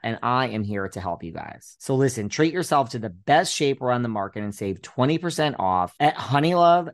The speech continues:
dot com slash velvet. Make sure to use that link or you're gonna have to pay full price.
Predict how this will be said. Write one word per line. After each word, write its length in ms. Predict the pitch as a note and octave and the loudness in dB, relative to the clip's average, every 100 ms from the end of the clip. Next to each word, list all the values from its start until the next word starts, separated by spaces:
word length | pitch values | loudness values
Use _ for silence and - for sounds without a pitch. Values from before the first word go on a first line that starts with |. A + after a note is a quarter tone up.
| _ | _
dot 260 | A#2 B2+ - | 2 4 2
com 400 | C3 B2 B2 B2 | -2 -2 -4 -8
slash 560 | - G#2 G2+ G#2+ A#2 - | -14 -4 0 0 0 -6
velvet. 580 | G2+ G#2+ G2 F2 D#2 D2 C3 | -8 -2 -2 -2 -10 -8 2
Make 300 | C3 D#3 D3+ | 4 4 4
sure 180 | F3 | 2
to 80 | D#3+ | 2
use 280 | D3 D3+ A#2 | 2 0 2
that 220 | C3 A2+ | 2 2
link 220 | C#3 C#3 | 0 -2
or 100 | A2+ | -4
you're 140 | G#2+ G2 | -6 -4
gonna 140 | A2+ | -2
have 180 | A2+ A2+ | -2 -2
to 100 | A2 | -2
pay 180 | A#2 A2 | -2 -4
full 260 | - G#2 | -2 -4
price. 640 | F#2+ A#2 G#2 E2+ - - | -4 -2 -2 -4 -12 -20